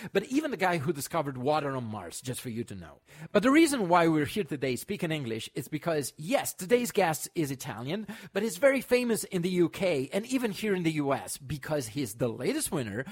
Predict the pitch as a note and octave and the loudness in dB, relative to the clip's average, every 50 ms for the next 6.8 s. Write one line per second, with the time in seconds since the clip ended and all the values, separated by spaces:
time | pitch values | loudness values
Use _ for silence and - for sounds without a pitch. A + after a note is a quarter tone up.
0 | A3+ - G#3+ - - D#3+ D3 F3 D#3 C3+ B3 B3 C4 E3+ D#3 G3+ G#3+ G#3+ F#3+ G3+ | -12 -12 -6 -2 -2 0 0 0 0 4 4 4 4 2 2 4 4 6 8 6
1 | F#3+ - - - - C#4 D4 C#4 A3+ A3 - - G3 F3 D3 C3 A#2+ A#2 G#2+ - | 4 4 4 8 8 8 8 8 0 0 2 2 2 4 4 2 0 -4 -4 -2
2 | D3+ F3 D3 A#2+ B2+ G#3 A#3 A3+ A3+ - - A#3+ A3+ G3+ D#3+ D3 C3 G3 G#3 G3+ | 0 0 0 4 4 6 6 4 2 4 6 6 6 6 2 0 6 6 6 8
3 | G3 G3+ G3+ F#3 E3+ D#3 D3 C#3 B2+ A#2+ G2+ - G3 - - - - - - F3+ | 8 6 6 6 4 2 0 -2 -4 -6 -6 -10 -16 -16 -16 -16 -12 -4 -2 0
4 | F3 F3 E3 - - - - - E3+ F3 G3+ G#3+ A3 A3 - - - F3 D#3+ D#3+ | 0 0 -2 -2 -6 -10 -2 2 6 6 8 8 6 4 0 -2 -2 -2 -2 -2
5 | - F3+ D#3 - - C#3 B2 C#3 C3 A#2 A2 A#2+ E3 E3+ - - - C#3 - - | -4 -8 -10 -8 -10 -10 -8 -8 -10 -10 -8 -6 -6 -6 -6 -6 -6 -8 -8 -8
6 | - E3+ D#3 D#3 D#3 F3+ - - - B2 G2+ F#2+ - C3+ D3 | -8 -6 -6 -4 -4 -6 -6 -6 -6 -6 -6 -6 -8 -10 -10